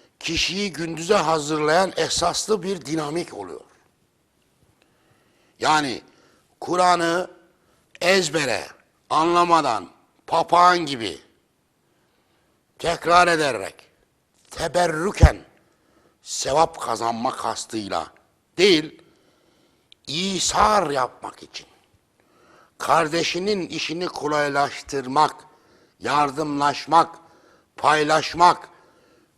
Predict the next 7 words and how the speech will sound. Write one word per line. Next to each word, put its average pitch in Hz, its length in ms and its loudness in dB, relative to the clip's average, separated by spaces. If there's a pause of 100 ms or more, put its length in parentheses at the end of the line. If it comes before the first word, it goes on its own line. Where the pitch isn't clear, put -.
(140)
büyük 165 460 -6
işi 143 640 -2 (480)
ve 143 240 -4
zorlu 147 560 2
uğraşı 160 840 0 (460)
kolay 160 500 2
kılmak, - 760 -6